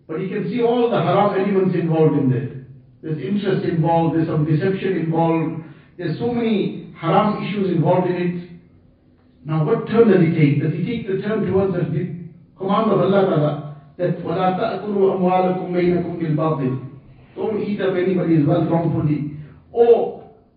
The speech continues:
for example, the aspect about interest, وَذَرُوا مَا بَقِيَ مِنَ الرِّبَا إِن كُنتُم مُّؤْمِنِينَ. All the various other commands. Does he take the turn in that direction, towards the right direction, in the command of Allah Ta'ala?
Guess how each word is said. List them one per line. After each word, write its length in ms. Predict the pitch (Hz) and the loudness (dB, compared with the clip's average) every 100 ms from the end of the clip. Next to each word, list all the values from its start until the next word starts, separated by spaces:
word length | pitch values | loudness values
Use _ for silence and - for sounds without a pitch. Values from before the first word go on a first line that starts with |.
| _ - | _ -8
for 120 | - | -2
example, 500 | - 170 202 196 190 | 4 6 6 4 2
the 100 | 180 | 2
aspect 380 | 170 175 190 185 | -2 -4 -6 -6
about 400 | 175 165 165 160 | -4 -2 -2 -4
interest, 640 | 196 196 185 160 - - - - - | -4 0 2 0 -2 -10 -14 -14 -4
وَذَرُوا 420 | 175 196 190 190 | 0 4 8 8
مَا 160 | 175 | 6
بَقِيَ 400 | 170 175 190 185 | 0 -2 -2 -2
مِنَ 60 | 180 170 | 0 0
الرِّبَا 320 | 151 175 180 180 165 | 0 0 2 0 0
إِن 160 | - | -2
كُنتُم 320 | 185 175 180 180 | -2 -2 -2 -4
مُّؤْمِنِينَ. 1040 | 170 165 165 165 165 151 - - - - - | -4 -2 0 2 2 0 -6 -10 -16 -20 -8
All 220 | 233 247 | -2 -2
the 60 | |
various 320 | 208 208 208 190 | 0 2 4 4
other 200 | 180 165 | 2 0
commands. 560 | 160 165 156 160 156 - - - - - - - _ _ | 2 4 4 2 -4 -10 -16 -20 -20 -20 -20 -20 _ _
Does 120 | 139 170 | -6 -4
he 100 | 180 | -2
take 200 | 214 220 | -2 -2
the 160 | - - | 0 0
turn 220 | 196 196 | 2 4
in 100 | 165 | 4
that 160 | 185 | 4
direction, 920 | 185 180 185 196 202 202 196 - - - | 4 2 2 2 2 2 0 -2 -6 -4
towards 200 | 185 165 | 0 2
the 60 | |
right 180 | 165 190 | 2 2
direction, 520 | 165 165 196 202 190 | 0 -2 -2 -2 0
in 120 | 170 | 0
the 60 | 151 | 0
command 340 | 143 160 185 | -2 -2 0
of 80 | 180 | 2
Allah 200 | 165 175 | 4 4
Ta'ala? 500 | 170 170 - - - | 2 0 -2 -6 -12